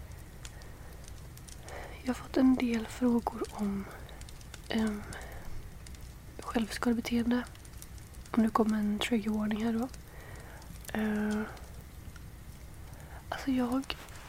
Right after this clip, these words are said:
får väldigt mycket frågor om det. Om så här,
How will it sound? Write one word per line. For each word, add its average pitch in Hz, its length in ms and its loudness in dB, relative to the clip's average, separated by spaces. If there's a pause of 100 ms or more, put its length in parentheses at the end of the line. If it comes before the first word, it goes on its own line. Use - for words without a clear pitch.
(180)
får - 400 -2 (720)
väldigt 247 280 4
mycket 240 200 0
frågor 247 300 4
om 233 100 8
det. 247 140 4 (240)
Om 220 160 -4
så - 120 4
här, 220 200 6